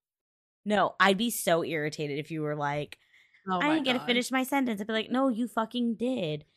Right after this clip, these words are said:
Speaker 1: If you have more shit to say now, say you've got more shit to say now."
Speaker 2: Jeez. You know what? I would've left. If I was Koon-sama, I'd be like, "Fuck this shit." <laughs>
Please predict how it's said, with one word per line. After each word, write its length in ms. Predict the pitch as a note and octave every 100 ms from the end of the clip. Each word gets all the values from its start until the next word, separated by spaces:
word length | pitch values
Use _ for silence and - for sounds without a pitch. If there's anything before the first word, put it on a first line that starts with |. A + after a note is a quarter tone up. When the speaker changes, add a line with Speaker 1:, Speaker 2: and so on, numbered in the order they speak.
| _ -
Speaker 1:
If 140 | G#3+ A#3+
you 140 | A#3
have 260 | A#3+ A#3+ G#3+
more 100 | A#3
shit 200 | - A3+
to 80 | A#3
say 220 | - A3
now, 400 | G#3 G#3+ C4 A3
say 140 | A3 B3
you've 160 | B3
got 140 | A#3+ A3+
more 100 | A#3
shit 200 | - E4+
to 80 | G#3+
say 200 | - C3+
now." 380 | B2 - - - _ _ _ _ - _ _ -
Speaker 2:
Jeez. 560 | - - G3 - - - _ _ _ _ _ C4
You 240 | B3+ C4+
know 140 | C4
what? 220 | G#3 G3 G#3+
I 120 | D4+
would've 280 | D4+ A#3+ G3+
left. 380 | F#3+ F3+ - A#3+
If 80 | C4
I 80 |
was 120 | D4 A4+
Koon-sama, 340 | C4 B3 G#3+
I'd 20 |
be 40 | G3
like, 160 | G3
"Fuck 180 | - G#3+ -
this 140 | A3 -
shit." 320 | F3+ F3 -
<laughs> 100 | -